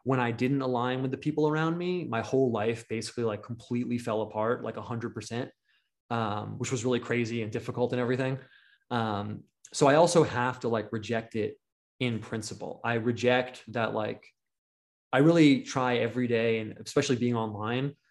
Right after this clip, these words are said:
like, never to enforce that, where it's like, if you don't align with me on X, Y, and Z, I kind of can't associate with you, or I can't, you know, do X, Y, or Z with you. You know, I'll do someone's book cover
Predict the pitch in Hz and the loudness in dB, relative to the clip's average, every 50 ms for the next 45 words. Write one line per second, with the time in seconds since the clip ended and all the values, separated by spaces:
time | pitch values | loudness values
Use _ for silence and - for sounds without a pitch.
0 | _ _ - 123 117 120 120 120 123 127 127 135 131 127 127 - 127 120 117 110 | _ _ 0 0 0 2 2 4 4 4 6 4 2 2 2 0 -2 -2 -2 -2
1 | - - 113 113 104 101 - - - - - - 110 98 92 82 - - _ _ | -2 0 0 0 0 0 -4 -6 -8 -10 -8 -6 -6 -4 -4 -6 -10 -16 _ _
2 | 113 117 117 113 110 - 117 110 110 117 113 110 120 127 143 147 135 135 131 131 | -2 0 0 0 0 -2 -2 -2 -2 -4 -6 -4 0 0 2 4 4 4 4 2
3 | 123 110 107 107 110 117 123 123 113 123 117 113 107 110 113 113 - - 113 113 | 2 0 0 0 0 0 -2 -2 -2 -2 -2 -2 -2 -4 -6 -6 -4 -4 -2 -2
4 | 113 113 110 107 107 117 117 123 127 139 - - - _ _ _ _ - 117 113 | -2 -2 -4 -4 -2 0 0 0 -2 -2 -6 -12 -20 _ _ _ _ -2 -2 0
5 | - 123 123 117 113 107 - - - 131 120 113 - - 120 113 113 - - 120 | 0 0 0 0 -2 -6 -4 -2 -2 0 0 0 0 0 0 0 0 0 0 0
6 | 117 107 110 117 110 117 113 113 113 110 107 113 107 104 104 - - 120 120 117 | 0 0 0 -2 -2 -2 -2 -2 -2 -2 -2 -4 -6 -8 -10 -6 -4 -4 -2 -2
7 | 113 113 110 - - _ _ _ _ _ _ 123 120 113 110 107 117 123 123 123 | -4 -6 -8 -12 -18 _ _ _ _ _ _ -2 -2 -2 -2 0 2 4 4 6
8 | 123 120 120 113 117 - - 123 113 110 110 110 107 104 120 117 117 117 110 120 | 6 6 4 4 2 0 0 2 2 2 2 0 0 -2 -2 0 0 0 2 2
9 | 120 113 120 123 123 123 131 131 135 - 151 139 127 110 98 - 127 - - - | 2 4 4 6 6 6 6 4 2 2 2 2 2 0 -2 -4 -4 -2 -4 -4
10 | 107 104 110 104 104 104 | -4 -2 -2 -4 -4 -4